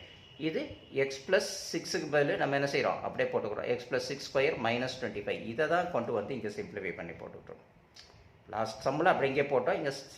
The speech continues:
சைடு ஸ்டெப் கொண்டு வந்துட்டு அதுக்கப்புறம் இப்படி போடுறோம். அப்போ integration of one by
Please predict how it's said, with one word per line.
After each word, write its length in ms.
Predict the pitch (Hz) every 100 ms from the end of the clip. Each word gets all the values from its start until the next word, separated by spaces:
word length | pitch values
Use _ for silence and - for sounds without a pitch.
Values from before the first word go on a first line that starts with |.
| - -
சைடு 240 | 147 160 -
ஸ்டெப் 220 | 160 - 139
கொண்டு 180 | 151 175
வந்துட்டு 240 | 165 170 -
அதுக்கப்புறம் 380 | 110 107 - 95
இப்படி 140 | - - 101
போடுறோம். 260 | 98 92 - - - 110
அப்போ 120 | 123 117
integration 540 | 139 170 175 165 - 127 104
of 80 | - - - - - 107
one 120 | 135 123
by 100 | 117